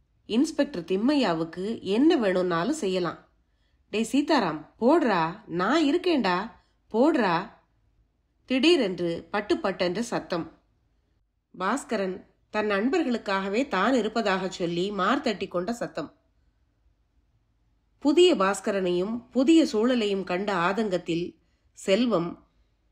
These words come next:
பானுவின் தலையை மெதுவாக வருடி கொடுத்தபடியே அசைவற்று உட்கார்ந்திருந்தான்.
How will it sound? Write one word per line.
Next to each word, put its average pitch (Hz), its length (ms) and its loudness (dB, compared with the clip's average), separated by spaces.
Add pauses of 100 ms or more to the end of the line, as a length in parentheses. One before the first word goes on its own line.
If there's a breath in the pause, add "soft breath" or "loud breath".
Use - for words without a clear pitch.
(220)
பானுவின் 214 480 4
தலையை 180 560 -2
மெதுவாக 196 500 -2
வருடி 220 300 0
கொடுத்தபடியே 175 680 -2
அசைவற்று 196 600 -2
உட்கார்ந்திருந்தான். 170 720 -6